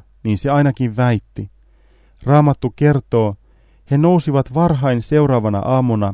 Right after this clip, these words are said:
lähteäkseen ylös vuoristoon ja sanoivat, "Katso, tässä me olemme. Me lähdemme siihen paikkaan, josta Herra on puhunut,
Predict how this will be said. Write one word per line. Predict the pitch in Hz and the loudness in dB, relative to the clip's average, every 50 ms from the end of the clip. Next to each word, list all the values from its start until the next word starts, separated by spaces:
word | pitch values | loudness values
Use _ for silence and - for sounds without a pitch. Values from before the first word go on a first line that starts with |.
| 110 123 | -6 -4
lähteäkseen | 135 147 151 143 - 151 143 131 - - 139 123 120 | -2 -2 -2 -2 -2 -2 -2 -2 -2 -4 -4 -4 -2
ylös | 135 160 156 147 123 - - | -2 0 2 2 2 0 -2
vuoristoon | 113 120 143 143 131 120 - - - 113 107 | -4 0 0 0 0 0 -4 -6 -6 -4 -4
ja | 98 92 | -4 -6
sanoivat, | - - 123 120 117 113 107 98 101 98 _ _ _ _ _ _ _ _ _ _ _ - | -4 -4 -2 0 0 0 0 -2 -4 -8 _ _ _ _ _ _ _ _ _ _ _ -2
"Katso, | - 147 156 165 - - - 147 131 110 - - | 2 2 2 2 2 -2 -4 -4 -4 -4 -2 0
tässä | 160 165 160 - - 156 143 | 0 0 0 0 -2 -4 -2
me | 139 131 113 | -2 0 0
olemme. | 120 123 117 113 107 98 95 95 98 - _ _ _ _ _ _ _ _ - - | 2 2 2 2 0 0 -2 -6 -8 -12 _ _ _ _ _ _ _ _ -10 -2
Me | 131 135 143 | 0 2 4
lähdemme | 151 165 170 165 156 139 135 127 | 4 4 4 2 2 2 2 0
siihen | - - 147 139 131 127 113 104 | 0 0 0 0 0 0 -2 0
paikkaan, | - 131 131 127 120 - _ - 120 113 107 101 - _ _ _ _ _ _ - | 2 2 2 2 0 -4 _ -4 -4 -2 -4 -4 -8 _ _ _ _ _ _ -2
josta | 131 135 117 - 131 | -2 -2 0 0 -2
Herra | 123 131 160 165 160 143 131 127 117 | 0 2 2 2 2 2 2 2 0
on | 113 104 | 0 -2
puhunut, | - 147 143 127 131 123 113 107 - - | -2 -2 -2 0 0 -2 -2 -2 -4 -8